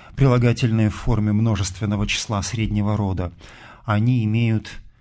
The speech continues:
абстрактно-собирательное значение, обобщающее значение. «Своя» — это местоимение, согласованное с этим прилагательным, тоже форма множественного числа среднего рода.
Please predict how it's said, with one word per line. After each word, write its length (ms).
абстрактно-собирательное 1500
значение, 640
обобщающее 1200
значение. 1000
«Своя» — 800
это 340
местоимение, 800
согласованное 1120
с 160
этим 440
прилагательным, 840
тоже 300
форма 500
множественного 760
числа 340
среднего 540
рода. 400